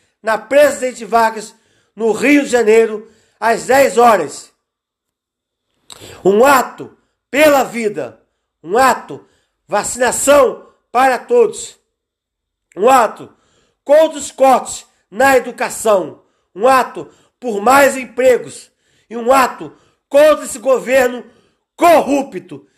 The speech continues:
genocida e assassino. Esse genocida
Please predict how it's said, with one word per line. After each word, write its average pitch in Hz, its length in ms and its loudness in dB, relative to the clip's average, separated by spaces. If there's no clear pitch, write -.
genocida 233 1040 -2
e 294 160 0
assassino. 185 840 -6
Esse 294 420 2
genocida 247 840 -6